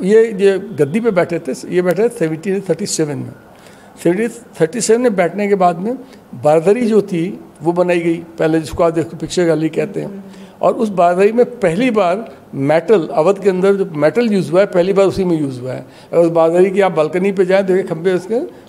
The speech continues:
वो लोहे का काम है, बना हुआ है, वहाँ हुआ था। और उसके एक साल के बाद में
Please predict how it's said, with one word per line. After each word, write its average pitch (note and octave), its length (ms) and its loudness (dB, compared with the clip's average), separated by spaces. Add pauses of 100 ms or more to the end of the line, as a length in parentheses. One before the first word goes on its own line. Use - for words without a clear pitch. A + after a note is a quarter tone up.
वो F#3+ 100 2
लोहे F3 320 4
का F3 140 2
काम D#3 260 0
है, C#3 180 -4
बना C#3 180 -2
हुआ C3 200 -4
है, C3 80 -6 (240)
वहाँ D3+ 180 2
हुआ B2 140 -6
था। C3 160 -10 (460)
और A#3+ 200 0
उसके C4 260 -4 (200)
एक C4 180 2
साल F3 240 0
के C#3+ 140 -8
बाद A#2+ 200 -6
में - 200 -16